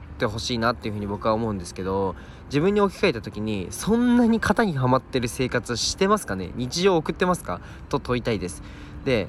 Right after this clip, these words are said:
えっと、「このタイミングで誰と何の話をしてまで決めてるんですか？」っていうふうに問いたいです。で、時に、まあ、うんと、寝坊しちゃったり、ついつい食べ過ぎちゃったり、うんと、夜更かししちゃって、次の朝がきつかったり、でも、それが日常じゃないですか。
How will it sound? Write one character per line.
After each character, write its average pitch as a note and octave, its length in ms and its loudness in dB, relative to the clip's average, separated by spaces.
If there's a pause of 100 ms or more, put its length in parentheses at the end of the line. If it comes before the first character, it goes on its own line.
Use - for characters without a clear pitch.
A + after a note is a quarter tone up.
え G#2+ 80 -4
っ - 40 -6
と、 A2+ 100 0
「こ D#3+ 140 4
の F3 80 6
タ F3 140 2
イ E3 40 4
ミ E3+ 120 2
ン E3 40 2
グ E3 80 2
で D#3 180 6
誰 C#3+ 240 4
と A#2+ 140 0
何 D3 180 4
の B2+ 80 0
話 B2 300 0
を A#2 60 2
し G#2 100 -2
て A#2 280 2
ま A2 140 0
で G2+ 280 -2 (100)
決 - 120 -6
め G3 100 2
て A#3+ 80 4
る A3 100 4
ん D3+ 40 0
で G2+ 80 -6
す - 100 -10
か？」 F#2+ 100 -6
っ F#2 40 -8
て - 200 -10
い A2 40 -2
う - 20 -12
ふ A2+ 60 -6
う - 20 -4
に G2+ 140 -4
問 A#2 180 -2
い - 20 -2
た G#2 120 2
い F#2+ 60 0
で F2+ 120 -8
す。 - 140 -16 (440)
で、 B2+ 300 6
時 F3+ 260 2
に、 G3 160 6
ま A2+ 460 4
あ、 G#2 60 0
う G#2+ 100 0
ん F#2+ 40 -4
と、 G2+ 100 0
寝 A2+ 120 2
坊 A2+ 180 6
し - 60 -6
ち - 80 -2
ゃ A#2+ 40 2
っ - 40 0
た A#2+ 100 -2
り、 D3+ 260 4
つ - 140 -2
い B2+ 80 2
つ G#2+ 120 -4
い G#2+ 100 -2
食 A2+ 140 -4
べ C3+ 40 0
過 C3+ 100 -4
ぎ B2+ 120 -2
ち - 80 -10
ゃ - 20 -6
っ - 20 -6
た - 140 -8
り、 G#2 380 -2
う - 20 -4
ん G#2 300 -2
と、 F#2+ 160 0
夜 A2+ 160 2
更 A2+ 40 -8
か B2 120 -2
し G#2+ 180 -4
し - 60 -4
ち - 80 -2
ゃ - 20 0
っ B2 60 -2
て、 F#3+ 260 2
次 B2+ 240 -4
の G#2 240 0
朝 A#2+ 180 -2
が F#2 120 0
き - 100 -12
つ - 100 -6
か B2 80 2
っ - 40 0
た - 120 -10
り、 F#2+ 240 -4 (440)
で G#3+ 200 4
も、 C3 280 0
そ D3 160 2
れ F3+ 80 4
が G3+ 100 2
日 G3 300 2
常 F#3 180 6
じ D#3 100 4
ゃ D#3+ 40 6
な C3+ 80 2
い - 20 -2
で G2+ 60 -2
す - 100 -12
か。 F#2 200 -2